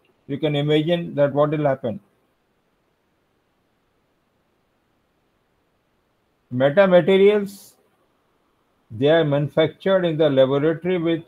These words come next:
unusual physical properties not found in nature and are the subject of research in fields such as the military, optics,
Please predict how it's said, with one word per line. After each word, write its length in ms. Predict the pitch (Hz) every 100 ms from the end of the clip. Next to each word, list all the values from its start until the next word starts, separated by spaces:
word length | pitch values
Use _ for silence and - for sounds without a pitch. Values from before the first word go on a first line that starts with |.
| _
unusual 580 | 143 165 170 170 170 170
physical 520 | - 139 139 160 160
properties 800 | 147 139 143 151 139 160 165 156
not 340 | - 139 156 -
found 340 | 143 147 151 - _ _ _ _ _
in 200 | 139 127
nature 440 | 131 143 - 170 160
and 240 | 151 147 - _ -
are 220 | 135 143
the 180 | 151 151
subject 600 | - 131 123 160 160 -
of 220 | 151 120
research 400 | 127 - 156 147
in 180 | 147 131
fields 400 | - 151 147 151 _ _ _ _ _ _
such 340 | - 156 151
as 160 | 156 147
the 100 | 147
military, 800 | 127 139 143 156 170 180 180 - _ _
optics, 760 | 131 143 143 - 185 180 - _